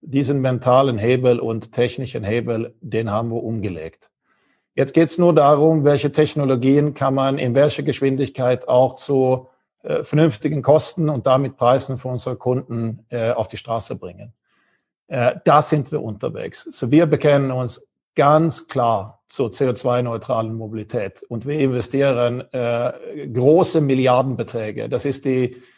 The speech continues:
in unserer Forschung und Entwicklungsbudgets mittlerweile die höchsten Ausgaben. Äh, daneben ist auch natürlich das Thema Digitalisierung und Software, aber das machen wir vielleicht später.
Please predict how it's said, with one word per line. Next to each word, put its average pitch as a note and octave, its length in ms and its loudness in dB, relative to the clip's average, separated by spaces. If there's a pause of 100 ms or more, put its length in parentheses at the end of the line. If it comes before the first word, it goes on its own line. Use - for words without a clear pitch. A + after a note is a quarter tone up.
(160)
in D#3 120 -10
unserer D#3+ 380 4
Forschung C#3 400 2
und C3+ 160 -4
Entwicklungsbudgets C3 1000 -2
mittlerweile B2 540 0
die A2+ 160 -4
höchsten C3+ 420 0
Ausgaben. A2+ 800 -2 (400)
Äh, A#2 380 -2 (140)
daneben D3 500 4
ist C#3 180 0
auch C#3+ 200 2
natürlich C3 420 -2
das B2+ 160 -4
Thema C3 240 0
Digitalisierung B2+ 760 0
und A#2 100 -8
Software, C3+ 380 -2
aber A#2 140 -4
das B2 200 -2
machen C#3 160 -2
wir B2+ 80 -4
vielleicht A#2 340 -4
später. B2 540 -8